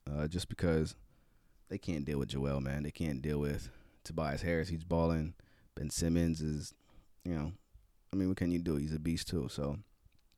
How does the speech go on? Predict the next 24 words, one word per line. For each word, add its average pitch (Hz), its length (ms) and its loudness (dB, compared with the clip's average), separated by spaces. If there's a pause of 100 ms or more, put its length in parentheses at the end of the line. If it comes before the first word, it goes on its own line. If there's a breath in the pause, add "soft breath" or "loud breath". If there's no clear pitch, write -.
(840 loud breath)
Seth - 300 6
Curry, 123 240 8
he 120 100 6
did 110 180 6
get 98 200 6
hurt, 104 200 4
though, 95 180 4
last 95 360 2
game. 98 360 2
I 87 40 0
seen 101 240 0
him 92 240 2
limping 90 320 0
off 92 220 2
the - 80 -8
court, 95 420 2 (880 soft breath)
like, 71 140 -6
an - 80 -2
ankle 92 260 4
injury. 87 340 4
So, 82 220 0
hopefully, 98 640 2
you 92 120 0
know, 80 260 0